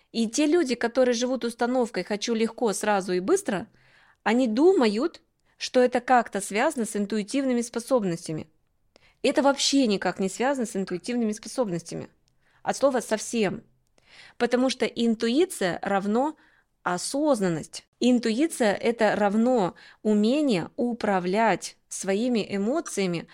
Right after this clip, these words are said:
понимая природу этих эмоций. То есть, когда просто происходит какая-то ситуация, и я интуитивно понимаю, осознаю,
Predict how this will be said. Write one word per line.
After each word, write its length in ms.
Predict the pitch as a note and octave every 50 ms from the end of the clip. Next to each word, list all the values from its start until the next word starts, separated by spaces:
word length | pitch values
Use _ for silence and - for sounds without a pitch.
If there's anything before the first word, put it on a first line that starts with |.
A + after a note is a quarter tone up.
| - - - - _ -
понимая 640 | B3+ B3 A#3 A3+ A3+ G#3+ G#3+ A#3+ C4+ C#4+ B3+ G#3 F#3+
природу 680 | - G3+ G3+ G#3+ G#3 A#3 C4 C4+ C4 G3 F3 F3 D3+ -
этих 400 | - G#3 G3+ G3+ - F3+ - G3
эмоций. 580 | F#3 G3+ G#3 G3+ F#3 - - - D#3+ D3+ - _ _ _ _ _ - - - - -
То 80 | A#3
есть, 120 | B3 A#3+ -
когда 500 | - A#3+ A3+ G#3+ A#3 A3+ G3+ F#3+ - - _ _ _ - _
просто 320 | - B3+ C#4 C#4 C#4 - G3
происходит 760 | - - G#3 A3+ A#3 A3 - - B3 A#3+ G#3+ G3 A3 G#3 -
какая-то 520 | - G#3 G#3 - - G#3+ F#3 F3 - F3+
ситуация, 800 | F3 - A3 G#3 G#3+ G#3 F#3+ E3+ E3 D#3+ - - - A3+ C#4 E4 - _ _ _ _ _ _ _ _ _ _ _ _ -
и 80 | - A#3+
я 300 | B3 C4+ C#4 C4+ C4 C4+
интуитивно 720 | C4 B3 B3 C4 B3+ B3 A3 A#3+ - C#4 D#4 D4 C4+ A#3 A3
понимаю, 680 | - A3+ A3 A3 G#3+ G#3+ A3 B3+ C4+ B3+ G3+ F3+ E3 -
осознаю, 840 | - G3+ G3+ - G#3 F#3 F3+ F#3+ F#3+ F#3+ G#3+ A#3+ A#3 F#3+ E3 -